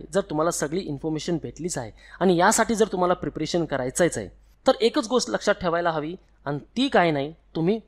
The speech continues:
प्रिपरेशन कसं करतात, कारण त्यावरच डिपेंड असणार आहे की तुम्हाला कोणती कॉलेज भेटणार आहे. तर प्रिपरेशन चालू करण्यासाठी तुम्ही आमची क्लासरूम कोचिंग जॉईन करू शकता, तुम्ही कॉल करू शकता या नंबरवर आणि तुम्ही सीट बुक करू शकता बोरिवली, वसई आणि दादर सेंटरमध्ये. जर तुम्ही मुंबईचे नसाल,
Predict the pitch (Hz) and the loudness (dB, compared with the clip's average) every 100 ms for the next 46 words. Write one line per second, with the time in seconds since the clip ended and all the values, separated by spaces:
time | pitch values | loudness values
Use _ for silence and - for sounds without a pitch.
0 | _ 175 170 175 - 175 135 139 123 110 | _ -2 0 -2 0 -2 -4 -8 -10 -14
1 | - - _ _ - 180 180 190 196 240 | -18 -20 _ _ 2 4 4 6 8 8
2 | 226 180 190 190 170 175 165 156 180 147 | 6 2 2 2 2 2 2 0 -4 -4
3 | 143 175 - 139 139 151 120 165 - _ | -2 -2 -2 -4 -6 -6 -4 -4 -6 _
4 | - 131 - 113 110 92 - _ _ - | -12 -10 -8 -10 -10 -14 -20 _ _ -2
5 | 190 208 254 247 285 247 247 233 233 220 | -2 -2 -2 2 2 2 2 0 2 2
6 | 208 208 175 180 160 160 139 - 196 190 | 0 -4 0 2 2 -2 -4 -2 -4 -2
7 | 214 196 190 196 190 202 - 226 226 _ | -2 0 -2 -2 -6 -8 -2 -2 -2 _
8 | _ 165 165 165 170 175 160 160 175 165 | _ -4 0 0 0 -2 -6 -4 0 0
9 | - _ 143 143 135 143 170 226 - - | -2 _ -6 -4 -4 -4 -2 -4 -6 -8
10 | 147 165 165 233 180 185 - 170 170 - | -2 -2 0 -4 -6 -8 -8 -6 -4 0
11 | 180 - - _ _ 131 151 175 180 190 | 0 0 -16 _ _ -6 -2 0 -2 -4
12 | 202 131 139 160 170 123 135 127 110 123 | -6 -6 -2 -2 -4 -6 -4 -4 -6 -8
13 | - 110 113 113 107 104 _ _ - 185 | -8 -10 -10 -10 -10 -14 _ _ 2 2
14 | 185 185 160 160 208 233 220 - 226 226 | 4 2 2 0 2 2 2 4 4 2